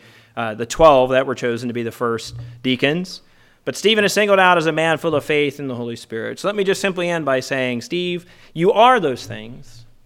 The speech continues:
You need to continue to be those things. So it's our privilege this evening as a parish, as your friends, as your family,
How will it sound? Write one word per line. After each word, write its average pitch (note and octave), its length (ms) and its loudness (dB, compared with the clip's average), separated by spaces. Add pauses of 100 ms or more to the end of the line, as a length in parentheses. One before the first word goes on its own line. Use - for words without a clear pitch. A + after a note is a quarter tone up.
(760)
You C3+ 60 -12
need C3 160 -6
to B2+ 80 -6
continue C3+ 360 -4
to B2 120 -10
be A2 120 -10
those G#2+ 260 -16
things. B2+ 280 -20 (1600)
So F3 120 2
it's E3+ 120 2
our G3 200 4
privilege F3 560 0 (100)
this D3+ 220 -4
evening B2 640 -6
as C#3 140 -6
a C3+ 40 -4
parish, C#3 800 -4 (340)
as B2 120 -8
your B2 80 -2
friends, E3 560 0
as A#2+ 100 -10
your A2+ 120 -12
family, C#3 600 -10